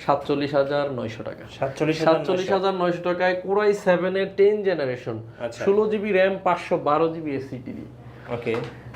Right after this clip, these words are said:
Speaker 1: এরপরে হচ্ছে Ryzen-এর একটা ল্যাপটপ দেখাই, ওয়ান জিবি ডেডিকেটেড গ্রাফিক্স আছে, সেভেন ফোর ফাইভ জি সিক্স, আট জিবি র্যাম, দুইশো ছাপ্পান্ন জিবি এসএসডি দিয়ে, ওয়ান জিবি ডেডিকেটেড গ্রাফিক্স সহ only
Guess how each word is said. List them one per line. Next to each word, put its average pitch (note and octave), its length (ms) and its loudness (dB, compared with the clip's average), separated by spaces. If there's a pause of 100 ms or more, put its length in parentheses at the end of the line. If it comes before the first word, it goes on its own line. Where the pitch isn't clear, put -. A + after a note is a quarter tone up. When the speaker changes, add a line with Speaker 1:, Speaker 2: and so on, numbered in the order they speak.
(280)
Speaker 1:
এরপরে G3+ 360 4
হচ্ছে A3 300 0
Ryzen-এর G#3 600 4
একটা G#3+ 220 -4
ল্যাপটপ E3+ 280 0
দেখাই, E3+ 380 2
ওয়ান G3 380 2
জিবি G3+ 220 -4
ডেডিকেটেড F#3+ 640 4
গ্রাফিক্স D3 440 2
আছে, F#3 400 0
সেভেন E3+ 420 2
ফোর E3+ 240 2 (100)
ফাইভ D#3+ 320 4 (220)
জি D3+ 160 2
সিক্স, E3+ 360 0 (380)
আট D3+ 340 2
জিবি D#3 220 -4
র্যাম, D3 260 2
দুইশো D3 240 -2
ছাপ্পান্ন C#3+ 480 2
জিবি C#3 220 -4
এসএসডি C#3 360 0
দিয়ে, C#3+ 180 -2
ওয়ান C3+ 300 4
জিবি C#3 200 -4
ডেডিকেটেড C#3 500 0
গ্রাফিক্স C3 340 0
সহ D#3 320 2 (500)
only C#3+ 300 2